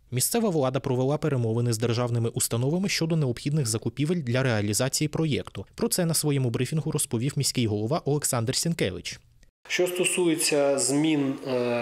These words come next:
Speaker 2: на рівні Міністерства відновлення, а саме, е, звільнення, е, пана Кубракова, е, це поки що не сильно впливає на цей процес, але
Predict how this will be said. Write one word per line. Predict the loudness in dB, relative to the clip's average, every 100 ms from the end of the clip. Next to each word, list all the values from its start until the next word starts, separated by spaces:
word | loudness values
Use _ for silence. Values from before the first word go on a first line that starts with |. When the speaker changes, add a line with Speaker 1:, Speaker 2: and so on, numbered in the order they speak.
| -2
Speaker 2:
на | -2 -2 0 0
рівні | 0 -2 -2 -4
Міністерства | -2 -2 0 -2 -2 0
відновлення, | -2 0 2 2 2 0 -2 -8 -14 -14 -14 -6
а |
саме, | -2 0 0 0
е, | 0 -2 -2 -4 -6 -6 -8 -8 -8 -8 -8
звільнення, | -4 -2 -2 -2 -2 -4 -6 -12 -20 -16 -16 -16 -18 -16
е, | -10 -8 -4
пана | -2 -2
Кубракова, | -4 -4 -4 0 2 4 4 2 -2 -6
е, | -4 0 0 0 0 -2
це | -2 2 2 0
поки | 0 0 0 0
що | 0 0
не | 2
сильно | 2 2 0 -2
впливає | -2 -2 0 0 0 -2 -4
на | -4
цей | -4 -4 -4
процес, | -4 -4 0 0 -2 -6 -12 -14 -14 -14 -6
але | 0 2 2